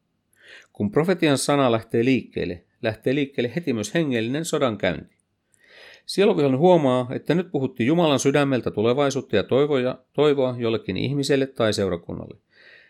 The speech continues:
Sieluvihollinen alkaa keksimään kaikenlaista mitätöidäkseen kuulijoiden vastaanottokyvyn, mutta Jumalan kirkkaudessa pimeys aina häipyy ja häviää. Kun me saamme kasvaa ja elää suojassa, niin seurakunnan kuin hengellisten johtajienkin suojassa,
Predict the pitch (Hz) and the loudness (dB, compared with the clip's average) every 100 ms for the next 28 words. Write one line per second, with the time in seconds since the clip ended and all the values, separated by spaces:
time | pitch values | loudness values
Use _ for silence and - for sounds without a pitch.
0 | _ - 113 139 151 151 139 135 131 135 | _ -6 -2 0 2 0 2 2 2 2
1 | 127 139 139 127 113 139 202 170 123 127 | 2 0 0 -2 -2 0 0 2 2 4
2 | 131 - 107 117 110 98 92 - 95 123 | 2 0 -2 -2 -2 -2 -4 -6 -6 -2
3 | 117 104 98 85 95 - 135 143 143 143 | 2 2 2 -2 -4 -2 -2 -2 -6 -4
4 | 139 139 127 _ _ _ - - 113 220 | -4 -4 -8 _ _ _ -16 -2 0 2
5 | 233 156 - 156 - 110 101 - 110 - | 2 0 2 0 2 2 2 -2 -4 0
6 | 165 131 - 156 143 131 127 117 104 98 | 2 0 2 2 2 2 2 2 0 -2
7 | 92 87 85 - - _ _ _ _ _ | -2 -4 -6 -8 -18 _ _ _ _ _
8 | - _ - 135 135 175 175 160 151 - | -20 _ -2 0 2 4 2 2 -2 2
9 | 131 127 127 120 - 147 113 90 - - | 2 4 2 0 0 0 2 0 -6 -14
10 | - _ _ _ _ - 95 87 110 123 | -20 _ _ _ _ -6 -6 0 2 2
11 | 127 139 127 127 123 _ _ _ _ 147 | 0 -2 -4 -4 -8 _ _ _ _ -2
12 | 160 156 131 - 175 196 - 107 98 90 | 0 2 0 -2 0 -2 2 0 0 -4
13 | 104 92 92 - | -2 -2 -2 -6